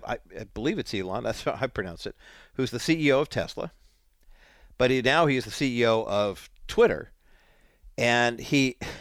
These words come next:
<laughs> he, he's done a masterful job, I think, of kind of playing the media,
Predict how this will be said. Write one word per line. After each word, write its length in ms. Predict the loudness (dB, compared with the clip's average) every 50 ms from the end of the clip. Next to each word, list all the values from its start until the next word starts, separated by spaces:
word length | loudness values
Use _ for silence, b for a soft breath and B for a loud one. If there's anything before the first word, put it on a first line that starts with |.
| -18 -20 -20
<laughs> 320 | -20 -20 _ _ _ -18
he, 240 | -2 -2 -2 -2 -2 B B B B B
he's 220 | 0 0 0 2
done 260 | 4 4 6 4 4 B B B B B B B B B
a 100 | 0 0
masterful 640 | 2 2 2 2 0 0 0 -2 0 0 0 0 2
job, 300 | 4 4 4 4 2 -2 0
I 140 | 2 2 2
think, 420 | 2 0 -2 -4 -4 -8 -16 -20 _ _ _ _ _ _ _ _ _ _ _
of 140 | -6 -6 -4
kind 220 | 0 0 0 0 0
of 80 | -4
playing 340 | -2 0 2 2 2 2 0
the 80 | -2 -2
media, 540 | 0 0 0 0 0 -2 -4 -6 -8 -12